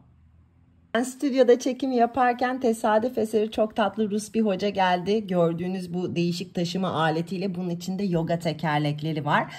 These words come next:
Her pazar burada yoga tekerlekleriyle harika bir ders veriyormuş. Anladığım kadarıyla dersi de oldukça popüler çünkü çok kalabalık oldu. Üyelik ücretlerine bakalım. Tabii ki Türkiye ile kıyasladığımızda çok pahalı.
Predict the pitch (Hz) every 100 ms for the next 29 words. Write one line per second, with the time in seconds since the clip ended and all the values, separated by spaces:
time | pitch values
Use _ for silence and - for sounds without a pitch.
0 | - - 214 220 220 196 185 190 180 175
1 | 175 175 185 185 170 165 175 160 165 175
2 | 175 190 180 165 160 170 190 175 143 160
3 | 196 - 190 185 190 208 - - - -
4 | 175 180 180 170 170 147 160 156 135 147
5 | 156 165 - 127 123 165 - 185 147 -
6 | 131 151 196 - 143 175 208 202 190 170
7 | 151 147 151 143 131 139 139 - _ _
8 | _ _ _ 240 247 262 294 233 254 247
9 | 254 262 262 226 247 240 349 294 226 226
10 | 233 - 254 233 233 214 220 214 214 208
11 | 214 202 214 214 208 233 240 - 247 -
12 | 208 208 277